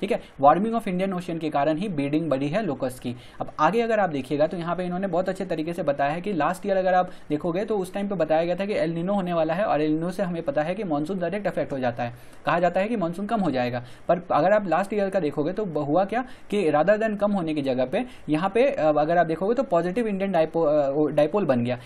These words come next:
अब Indian dipole के, इंडियन Ocean dipole के ऊपर में already यूपीएससी में क्वेश्चन भी बन चुका है, तो आप ज़रूर इसको ध्यान में रखें। अब positive Indian dipole हमेशा favor करता है कि ज़्यादा बारिश हो जाती है, ए, मतलब India में, तो ये एक अच्छी चीज़ हो गई, ओके, बारिश हुई। Obviously monsoon हमें, हमारे लिए, agriculture के लिए काफ़ी ज़्यादा important है,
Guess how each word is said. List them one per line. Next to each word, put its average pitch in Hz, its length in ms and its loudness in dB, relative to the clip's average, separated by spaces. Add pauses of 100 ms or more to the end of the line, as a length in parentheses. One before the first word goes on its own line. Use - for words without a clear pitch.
(120)
अब 147 360 -6
Indian 180 280 2
dipole 202 340 2
के, 208 60 -2
इंडियन 196 360 0
Ocean 202 200 -2
dipole 156 300 2
के 160 60 -2
ऊपर 156 140 0
में 170 160 0
already 160 240 2
यूपीएससी 170 380 -2
में 202 100 -4
क्वेश्चन 196 260 -4
भी 185 80 0
बन 143 160 0
चुका 127 220 -2
है, 120 120 -2
तो 135 80 0
आप 151 240 4
ज़रूर 185 260 0
इसको 185 200 -4
ध्यान 143 200 -4
में 127 120 0
रखें। 123 220 -4 (300)
अब 127 160 -4
positive 185 380 6
Indian 214 380 0
dipole 160 320 4
हमेशा 180 300 0
favor 160 280 2
करता 190 280 0
है 233 160 0 (280)
कि 196 280 0
ज़्यादा 151 320 6
बारिश 151 320 4
हो 147 60 2
जाती 143 260 2
है, - 280 -2
ए, 156 40 0
मतलब 156 380 0
India 165 280 2
में, 117 160 -4 (280)
तो 156 100 2
ये 175 220 2
एक 220 100 2
अच्छी 226 240 4
चीज़ 220 200 -2
हो 202 100 0
गई, 170 160 -2 (220)
ओके, 156 180 -2
बारिश 156 320 4
हुई। 160 80 4
Obviously 147 480 2
monsoon 170 380 0
हमें, 175 240 -2
हमारे 156 320 2
लिए, 170 120 -2
agriculture 151 540 0
के 180 80 -4
लिए 170 100 -2
काफ़ी 160 220 -4
ज़्यादा 156 180 0
important 135 460 -2
है, 123 100 -6